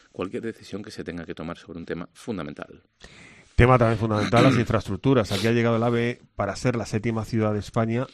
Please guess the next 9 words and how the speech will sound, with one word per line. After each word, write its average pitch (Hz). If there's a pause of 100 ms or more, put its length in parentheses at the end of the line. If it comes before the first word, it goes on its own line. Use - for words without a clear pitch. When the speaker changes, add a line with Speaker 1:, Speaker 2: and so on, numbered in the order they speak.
(140)
Speaker 2:
tarde 117
y 104
mal, 113
con 90
pocas 117
frecuencias, 123 (360)
algunas 98
de 117
ellas 104